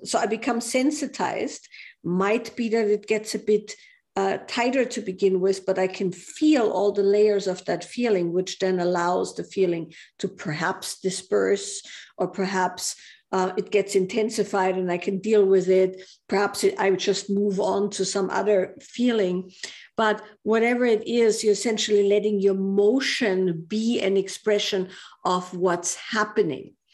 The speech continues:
And as you do that, um, you are able to, um, essentially become current with your emotions as well as your sensations,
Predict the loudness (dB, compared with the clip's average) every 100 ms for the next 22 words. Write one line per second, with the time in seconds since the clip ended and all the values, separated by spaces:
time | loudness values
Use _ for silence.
0 | -20 -20 -2 0 0 0 -2 -2 -4 -4
1 | 2 6 6 4 -2 -6 -8 -12 -14 -20
2 | -18 -4 0 0 -2 -4 -4 2 4 4
3 | 4 0 0 0 2 2 2 4 2 -2
4 | -10 _ _ -4 2 4 4 0 -2 -12
5 | _ -4 0 0 -2 -2 -4 0 0 0
6 | 0 0 0 -6 -8 -4 2 2 2 -2
7 | 0 2 2 0 -4 -6 -8 -2 2 2
8 | 2 0 -6 -14 -20 -20 _ 2 4 4
9 | 2 2 2 2 0 2 2 0 -4 -10
10 | -14 -10 -4 -2 0 2 2 0 0 0
11 | 0 0 -2 -2 2 2 2 0 -2 -2
12 | -6